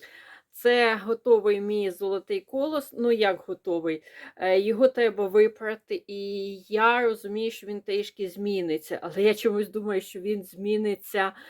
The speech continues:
е, на краще. Але принаймні в цей момент я задоволена. Тобто, бо я дуже довго думала, а чи вдасться мені? От приміряла буквально чуть, е, ну, майже не кож-, мало не кожен етап.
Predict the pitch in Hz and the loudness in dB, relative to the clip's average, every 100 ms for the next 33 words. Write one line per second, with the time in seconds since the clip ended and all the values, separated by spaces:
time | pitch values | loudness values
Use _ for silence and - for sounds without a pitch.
0 | - - - 185 185 190 214 233 233 233 | -20 -20 -8 -2 0 0 2 2 4 4
1 | 208 175 151 - - - 175 220 254 233 | 6 4 0 -8 -14 -8 -4 -2 -2 0
2 | 214 208 233 240 226 202 190 - 240 277 | -2 0 2 2 0 -2 -6 -4 0 2
3 | 269 214 202 185 - 160 180 202 226 208 | 2 -2 -2 -6 -8 -8 -2 0 0 -2
4 | 214 220 202 233 202 170 151 135 - - | -8 -8 0 4 4 2 -2 -6 -12 -20
5 | - - 135 - 190 202 220 233 233 233 | -20 -14 -14 -12 -4 0 2 2 2 2
6 | 226 220 196 185 196 185 156 - 226 190 | 4 4 4 0 -4 -4 -6 -8 -4 2
7 | 196 185 - 170 165 165 - 190 - 220 | 2 2 -4 -8 -8 -8 -8 -8 -4 -2
8 | 226 220 214 226 247 233 185 185 - 226 | 0 0 2 2 2 2 -2 -8 -2 -2
9 | 226 208 - 233 - _ 202 143 170 214 | 0 -4 -10 -16 -16 _ -10 -10 -10 -4
10 | 233 202 214 240 247 233 226 214 226 220 | -4 -2 2 2 2 -2 -4 -4 -4 -2
11 | 226 214 220 240 233 220 - 220 226 214 | -4 -4 0 2 2 -2 -2 -4 -2 -6
12 | 214 254 269 | -6 -2 0